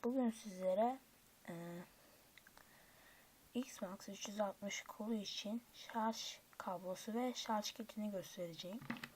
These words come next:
Gördüğünüz gibi bu Xbox şarj kiti. Şarj kiti diyorum, affedersiniz. Şarj kablosu.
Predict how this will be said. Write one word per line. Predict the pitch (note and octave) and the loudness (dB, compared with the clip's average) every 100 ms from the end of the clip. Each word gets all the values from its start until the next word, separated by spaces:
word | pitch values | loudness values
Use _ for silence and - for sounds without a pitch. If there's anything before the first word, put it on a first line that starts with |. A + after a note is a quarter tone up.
| - - - - - - - - - - - - - - - - - - - - - - - - - - - - - - - - - - - - - | -8 -8 -10 -14 -18 -20 -20 -20 12 12 12 -2 -12 -16 -18 -18 -12 -12 -10 -12 -12 -16 -16 -18 -20 -20 -20 -20 -20 -20 -18 -18 -18 -20 -20 -20 -2
Gördüğünüz | G#3 G3 G#3+ G#3+ A3 | 2 2 4 0 0
gibi | G#3 G3 G3 | -2 -6 -2
bu | A3 A#3+ - - - - - - - - - - - - - | 0 0 0 -16 -20 -20 -20 -20 -20 -20 -20 -20 -20 -18 -8
Xbox | A3 - - G#3+ A#3+ - - - - | -8 -8 -2 -2 -2 -8 -18 -20 -20
şarj | - - G3+ G3+ - | -14 -4 0 0 -2
kiti. | - - F#3 A#3 - - - - - - - - - - - - - - - - - G#3 - | -6 -8 -6 -6 -8 -20 -20 -20 -20 -20 -20 -20 -20 -20 -20 -20 -20 -20 -20 -20 -12 -8 -6
Şarj | - G3 G3 | 0 2 2
kiti | - - F3+ | -2 -16 -14
diyorum, | F3+ F3+ F3 | -8 -8 -6
affedersiniz. | F#3 - F3 F#3 F3+ - G#3 B3 - - - - - | -8 -8 -8 -8 -10 -6 -2 -4 -6 -20 -20 -20 -10
Şarj | - G3 A3 - | -4 0 0 -2
kablosu. | - F#3+ F3 F3+ - | 2 4 4 0 2